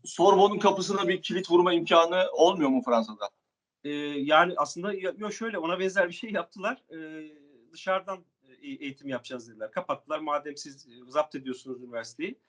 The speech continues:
Speaker 2: e, online eğitim yapacağız bir süre."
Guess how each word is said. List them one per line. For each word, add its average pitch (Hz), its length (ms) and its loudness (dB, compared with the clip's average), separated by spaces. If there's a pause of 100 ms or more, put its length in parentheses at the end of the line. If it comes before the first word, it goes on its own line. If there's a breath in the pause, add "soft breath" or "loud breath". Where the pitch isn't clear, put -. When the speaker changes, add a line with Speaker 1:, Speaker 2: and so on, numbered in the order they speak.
(320)
Speaker 2:
e, 123 580 -10
online 151 560 2
eğitim 135 360 -4
yapacağız 123 480 -8
bir 139 40 -14
süre." 123 380 -6